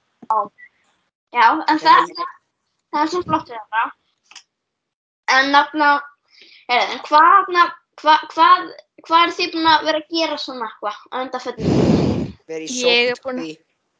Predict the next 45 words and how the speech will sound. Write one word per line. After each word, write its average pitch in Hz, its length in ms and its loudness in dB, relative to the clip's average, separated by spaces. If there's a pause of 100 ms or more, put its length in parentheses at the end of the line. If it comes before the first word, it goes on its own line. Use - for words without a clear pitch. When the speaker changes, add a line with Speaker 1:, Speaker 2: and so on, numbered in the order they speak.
(300)
Speaker 1:
Já. 247 300 0
Speaker 3:
Ég 233 180 0
fór 320 140 6
í - 40 -4
Kolaporti 339 720 -4
og 349 60 -8
keypti 311 260 -12
mér 226 140 -6
harðfisk. 240 960 -4 (680)
Speaker 1:
Já, 226 120 0 (100)
það 311 160 2
er 359 160 2
bara 285 160 0
flott 381 320 -2
hjá 233 140 -18
þér, 247 180 -14
sko. - 240 -20 (320)
Speaker 3:
Með 233 200 -4
steinbít. - 840 -10 (800)
Fínasti 359 440 0
harðfiskur 269 420 -4
sem 262 100 -8
ég 285 80 -2
hef - 80 -8
smakkað, 233 380 -12
mjög 302 300 -6
góður, 185 200 -8
ég - 80 -18
myndi 226 220 -10
mæla 233 180 -4
með 220 220 -6
honum, 202 180 -8
já. 202 100 0 (640)
Um, 247 320 4 (240)
hvað - 240 4
heitir 226 240 -10
þetta - 120 -14
aftur? - 200 -16
Leyf 247 140 -10
mér 247 160 -6
að - 100 -20
kíkja 294 480 -10
hérna. 214 240 -8 (840)
Depla, 285 440 0
já, 202 80 2